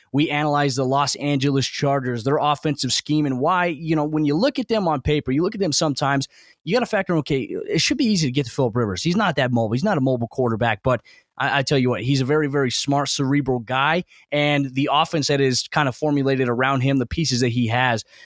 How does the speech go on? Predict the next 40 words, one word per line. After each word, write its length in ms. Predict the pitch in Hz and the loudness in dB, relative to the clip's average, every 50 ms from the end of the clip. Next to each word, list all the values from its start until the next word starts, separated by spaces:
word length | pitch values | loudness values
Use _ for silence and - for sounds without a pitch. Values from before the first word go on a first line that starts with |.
| - _ - | -18 _ -4
makes 260 | 117 139 156 156 - | -2 0 0 0 0
it 140 | - 180 156 | -2 -4 -2
to 100 | - 165 | 0 0
where 100 | 156 156 | 0 2
the 140 | 143 143 135 | 2 2 0
L 140 | 143 143 143 | 2 2 2
A 100 | 139 131 | 0 0
Chargers, 520 | - - 143 135 135 127 131 123 113 - - - - - _ - | 0 0 0 0 0 0 0 0 -2 -4 -6 -12 -20 -18 _ -4
even 260 | - 240 240 277 254 | -2 0 0 0 0
if 140 | 240 233 - | 0 0 0
they 160 | - 202 156 | 0 0 0
struggle 420 | - - - - 180 180 175 170 | 0 -2 0 0 0 0 2 0
at 60 | 170 139 | -2 -2
the 80 | 143 | -2
beginning 280 | 139 143 151 160 160 151 | -2 -2 0 0 2 2
of 40 | 135 | 2
the 80 | 131 | 2
year, 260 | 127 135 135 135 127 | 2 2 2 2 2
they're 160 | 117 120 120 - | 0 0 -2 -2
always 420 | - 143 147 170 175 170 165 135 | -2 -2 0 0 0 0 0 0
that 200 | 147 143 127 - | -2 -2 -2 -2
type 260 | - 139 143 151 135 | 0 0 0 0 -2
of 80 | 131 120 | -4 -6
team 220 | - - 139 135 | -2 0 0 2
that 100 | 135 120 | 2 0
will 80 | 110 120 | 0 -2
sneak 360 | - - - 156 151 147 - | -2 -2 -2 -2 -2 -2 0
back 260 | - 139 135 131 - | 0 0 0 0 0
up 180 | 139 135 135 - | -2 -2 0 0
in 60 | 131 | -2
December 560 | 117 117 110 - - 143 139 139 127 127 120 110 - - - _ | -2 0 -2 -2 -2 0 0 2 2 0 0 -2 -4 -12 -16 _
and 300 | - - 131 127 123 117 - | -2 0 0 0 0 -2 -2
come 160 | - 151 135 | -2 -2 0
back 200 | 131 131 123 - | 0 -2 -2 -2
to 100 | - 110 | -4 -6
haunt 340 | 104 123 127 131 127 - - | -2 0 0 0 0 -2 0
you. 140 | 131 120 117 | 0 2 2
And, 120 | 117 110 | 0 0
and 160 | 101 127 123 | 0 0 0
schematically, 800 | 117 - - 143 135 135 147 160 151 160 - - 131 123 117 | 0 0 -2 0 0 0 0 0 0 -2 -2 -2 -2 -2 -2